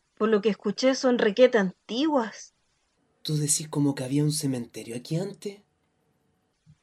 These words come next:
Speaker 1: No, no creo. Porque son los huesitos los únicos que encontraron.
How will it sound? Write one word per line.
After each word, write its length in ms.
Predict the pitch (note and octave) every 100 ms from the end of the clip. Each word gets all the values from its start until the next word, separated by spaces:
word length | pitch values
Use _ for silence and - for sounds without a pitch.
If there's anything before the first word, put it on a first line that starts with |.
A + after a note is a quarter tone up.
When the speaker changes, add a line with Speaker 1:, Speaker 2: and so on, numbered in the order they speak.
| _ -
Speaker 1:
No, 540 | F#3+ F#3 F3+ G#3 C#4+
no 180 | C#4 G#3
creo. 440 | A3 G3 B3 A#3+ - _ _ _ _ _ _ _ _ _ _
Porque 280 | - G#3+ A#3
son 260 | G#3+ C4+ C4
los 120 | B3
huesitos 640 | A#3 A3 C#4 C4+ A#3+ A3 _ _ _ _ -
los 200 | G#3 A3+
únicos 380 | C#4+ D#4+ E4 D4
que 120 | D#4+
encontraron. 720 | C#4+ D#4 C4 C4 E4+ E4+